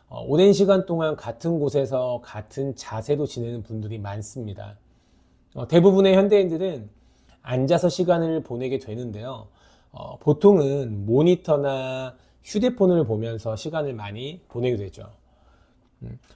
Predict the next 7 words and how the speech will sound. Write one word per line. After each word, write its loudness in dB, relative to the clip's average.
바른 10
자세와 -2
스트레칭만으로 -2
체형이 -4
바르게 -2
잡히기는 -8
어렵습니다. -10